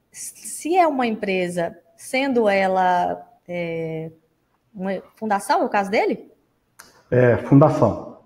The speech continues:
Speaker 2: E ele respondeu aqui que é pa-, para projeção.
Speaker 1: É, provavelmente pra venda, fusão,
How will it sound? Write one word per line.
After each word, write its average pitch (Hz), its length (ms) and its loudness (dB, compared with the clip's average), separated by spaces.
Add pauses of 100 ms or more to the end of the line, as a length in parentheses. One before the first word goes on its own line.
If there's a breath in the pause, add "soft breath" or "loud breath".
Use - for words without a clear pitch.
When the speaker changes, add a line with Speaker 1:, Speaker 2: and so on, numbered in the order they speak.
Speaker 2:
E 120 120 4
ele 147 120 8
respondeu 147 600 6
aqui 160 240 0
que 165 100 0
é 156 60 6
pa-, 156 160 4
para 151 580 2
projeção. 156 960 2 (1300)
Speaker 1:
É, - 140 -4
provavelmente 233 880 0
pra 180 640 -2
venda, 175 760 -4
fusão, 170 880 -6